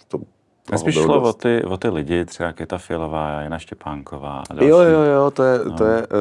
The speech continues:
Speaker 1: to je, eh, to bylo samozřejmě, ta parta byla dobrá, akorát,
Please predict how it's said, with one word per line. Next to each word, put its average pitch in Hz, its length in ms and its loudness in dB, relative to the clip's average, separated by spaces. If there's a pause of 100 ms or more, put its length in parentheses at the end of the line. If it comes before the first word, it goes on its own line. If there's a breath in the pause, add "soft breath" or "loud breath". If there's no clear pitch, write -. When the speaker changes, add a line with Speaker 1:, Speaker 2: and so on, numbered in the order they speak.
(420)
Speaker 1:
to 104 100 -8
je, 101 180 2
eh, 85 380 -2
to 87 80 -4
bylo 92 200 0
samozřejmě, 95 400 -2
ta 98 100 -4
parta 95 300 -2
byla 104 180 2
dobrá, 95 300 0
akorát, 95 420 -2